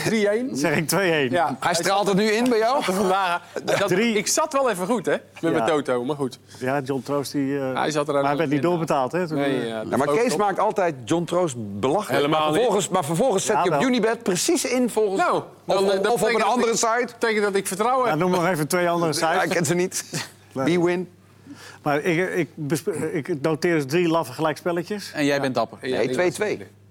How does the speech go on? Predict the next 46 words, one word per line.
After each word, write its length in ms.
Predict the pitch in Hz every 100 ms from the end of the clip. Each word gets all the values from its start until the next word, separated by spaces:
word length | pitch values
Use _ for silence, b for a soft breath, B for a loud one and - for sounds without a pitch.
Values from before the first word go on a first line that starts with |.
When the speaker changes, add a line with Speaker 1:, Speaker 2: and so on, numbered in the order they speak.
| -
Speaker 3:
zeg 200 | 95 76
ik. 100 | - -
Speaker 2:
Dat 100 | 127
is 60 |
een 60 | 98
heel 120 | 123
laf 260 | 143 - -
Speaker 3:
Nee, 80 | 113
dat 100 | -
is 60 | 113
Speaker 2:
gelijkspel. 80 |
Speaker 3:
niet 120 | 101 107
laf. 300 | 104 - - - -
Speaker 2:
Nee, 300 | 127 117 104
nou. 140 | 90 139
Speaker 3:
Vier 140 | 127
goals, 420 | 110 135 147 147 147
twee 100 | -
twee. 140 | - 123
Speaker 4:
Jongens, 260 | 151 147 143
nee. 200 | - 120
Speaker 3:
Hoe 80 |
vaak 140 | 127 135
Speaker 4:
Ja. 40 |
Speaker 3:
komt 120 | 123 131
het 100 | 117
voor? 120 | 233
Speaker 2:
Goed, 100 | 196
twee 200 | - 233
één. 200 | 175 113 -
We 80 | 202
Speaker 3:
Ja. 100 | 220
Speaker 2:
gaan, 260 | 226 247
eh, 160 | 226 214
we 80 | 202
gaan 140 | 185 214
de 80 |
Nederlandse 340 | 202 208 202 -
competitie, 580 | 202 175 214 - 180 180
eh, 160 | 175 175 160
Heerenveen. 640 | 233 208 - 208 196 226
Eh, 180 | 196 175
Chris, 300 | 180 190 -
jij 260 | 175 175
hebt, 220 | 170 175 170
eh, 200 | 170